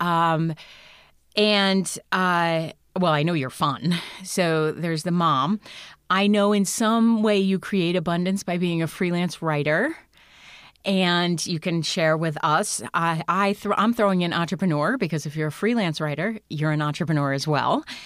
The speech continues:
Uh, teacher, voiceover artists,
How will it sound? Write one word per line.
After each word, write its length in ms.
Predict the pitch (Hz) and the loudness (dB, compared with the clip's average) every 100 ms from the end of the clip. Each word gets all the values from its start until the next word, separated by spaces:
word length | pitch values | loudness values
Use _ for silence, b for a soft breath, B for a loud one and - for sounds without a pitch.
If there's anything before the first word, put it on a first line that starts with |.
| B B B - | B B B -14
Uh, 160 | 143 143 | -10 -10
teacher, 580 | - 226 - 196 180 170 b - | -4 -2 0 -2 -2 -4 b -12
voiceover 760 | 165 156 185 392 415 330 196 170 | -6 0 2 2 2 0 2 0
artists, 720 | 147 147 240 - - - | 0 0 -4 -8 -16 -18